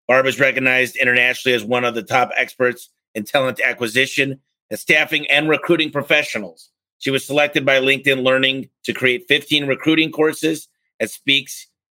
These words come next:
at most corporate and staffing events, conducts high-level consulting, offers in-house training, and customizes webinars. She released the book, High Tech, High Touch Recruiting in September twenty twenty.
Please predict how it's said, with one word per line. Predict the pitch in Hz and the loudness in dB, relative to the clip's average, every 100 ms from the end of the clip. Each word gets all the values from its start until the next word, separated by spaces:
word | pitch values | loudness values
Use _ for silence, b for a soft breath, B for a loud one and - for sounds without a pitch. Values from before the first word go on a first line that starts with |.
| - | -4
at | 120 120 | -2 2
most | 127 139 - | 2 2 0
corporate | 147 127 127 | 2 2 0
and | 117 | -4
staffing | - 127 120 123 | 0 0 2 -2
events, | 120 117 117 113 | -2 -2 -2 -4
conducts | - 110 113 - | -4 0 0 -2
high-level | 127 139 143 139 135 | 0 2 2 0 0
consulting, | 131 - 123 113 120 120 | -4 0 0 0 -2 -2
offers | 117 110 104 | -2 -4 -4
in-house | 131 139 139 131 | -2 0 0 0
training, | - 120 117 110 - _ _ _ - | 0 0 0 -4 -10 _ _ _ -12
and | 113 | -2
customizes | 165 165 156 143 139 131 | 0 0 2 2 2 0
webinars. | 117 123 120 107 95 85 - _ _ _ - | 2 2 2 -2 -2 -4 -14 _ _ _ -4
She | 156 | 0
released | 147 156 185 - | 2 2 2 2
the | 202 | 2
book, | 139 135 - _ _ _ | 4 2 -2 _ _ _
High | 135 156 | 0 0
Tech, | 156 160 147 147 - | 2 0 0 -2 -4
High | 135 143 | 0 0
Touch | 143 135 - | 2 0 0
Recruiting | 131 - 127 123 123 | -4 0 2 2 -2
in | |
September | 107 104 123 120 117 | -6 -6 -4 -4 -4
twenty | 123 117 | -2 -2
twenty. | 107 113 107 104 98 | -4 -2 0 0 -4